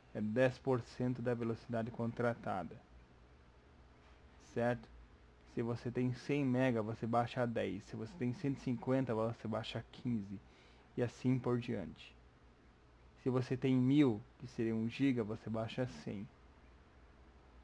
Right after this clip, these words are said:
Olha só, pessoal, a distância que nós estamos e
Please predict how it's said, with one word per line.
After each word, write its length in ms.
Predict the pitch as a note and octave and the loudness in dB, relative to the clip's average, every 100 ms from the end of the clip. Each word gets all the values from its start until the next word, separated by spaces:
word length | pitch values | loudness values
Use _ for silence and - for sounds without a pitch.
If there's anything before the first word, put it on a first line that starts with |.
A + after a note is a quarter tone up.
| - - - - - | -20 -20 -20 -20 -6
Olha 260 | C#3 C3+ B2 | -2 0 -2
só, 200 | - B2 | -2 -4
pessoal, 260 | B2 - | -2 -4
a 20 | A#2 | -2
distância 600 | C3 B2 - C#3+ D3+ - | -2 -4 2 4 4 0
que 80 | C#3+ | -2
nós 140 | C3 | -2
estamos 480 | B2 B2 B2+ B2+ - - - - | -2 0 0 0 -6 -20 -20 -14
e 120 | D3+ | -12